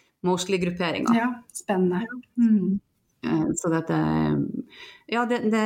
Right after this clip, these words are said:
Speaker 1: det, det trigger meg veldig. Det, jeg skal, jeg skal sende info
Speaker 2: Ja,
Speaker 1: der.
Speaker 2: gjør det, gjør det. Men du, Anne, til s-, eh, slutt, hvor kan, eh, lytterne finne deg?
Speaker 1: Friskerehverdag dot com.
Speaker 2: Mhm.
Speaker 1: Og, eh,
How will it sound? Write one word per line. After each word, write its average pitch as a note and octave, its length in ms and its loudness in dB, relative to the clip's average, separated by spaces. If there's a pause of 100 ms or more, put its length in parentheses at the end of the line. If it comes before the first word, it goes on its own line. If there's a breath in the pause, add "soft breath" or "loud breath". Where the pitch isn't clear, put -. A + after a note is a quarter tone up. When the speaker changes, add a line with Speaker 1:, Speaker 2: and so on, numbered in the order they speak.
(120)
Speaker 1:
det, G#3+ 160 4 (240)
det G#3 180 2
trigger G3+ 320 0
meg B2+ 100 0
veldig. C#3 360 0
Det, C3+ 160 0 (680)
jeg - 240 -8
skal, - 160 -4
jeg D#4 100 -2
skal E4+ 140 -4
sende D4+ 160 4
info G3+ 160 2
Speaker 2:
Ja, D#4 80 0
Speaker 1:
der. - 240 -10
Speaker 2:
gjør G#3+ 160 4
det, G#3 80 0 (140)
gjør G#3 180 2
det. A3 80 0 (480 loud breath)
Men D#4 140 2
du, E4 40 4
Anne, D4 380 4
til D4+ 160 0
s-, C4+ 80 -2
eh, C4+ 380 2
slutt, D4+ 420 -4
hvor C#4+ 320 2
kan, C4 340 4
eh, C4 300 4
lytterne A3 500 4 (460)
finne A#3+ 240 6
deg? E4 240 2 (1700 loud breath)
Speaker 1:
Friskerehverdag F#3+ 920 0
dot F3 220 -4
com. D3 360 -2
Speaker 2:
Mhm. A#3 440 4 (880)
Speaker 1:
Og, F3 260 2
eh, D#3+ 220 2